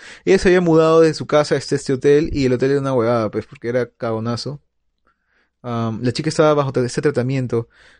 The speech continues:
Lo que dicen que estaba hablando con voces y esto, am, era simplemente, creo, un símbolo de su,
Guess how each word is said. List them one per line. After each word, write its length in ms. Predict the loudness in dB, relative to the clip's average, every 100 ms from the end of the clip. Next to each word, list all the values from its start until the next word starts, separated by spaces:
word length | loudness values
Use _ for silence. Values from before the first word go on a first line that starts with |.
| -8
Lo 120 | -2
que 60 | 0
dicen 160 | 0
que 60 | 0
estaba 160 | 2 2
hablando 280 | 2 0
con 200 | -2 -2
voces 300 | 0 0 -2
y 80 | -4
esto, 480 | -4 -2 -2 0 0
am, 440 | 0 -2 -2 -6 -12 _ _ _ _ 0
era 260 | 2 2
simplemente, 580 | 0 -2 0 0 0 0
creo, 160 | 2 2
un 80 |
símbolo 380 | 0 0 2 2
de 120 | 0
su, 260 | 0 -4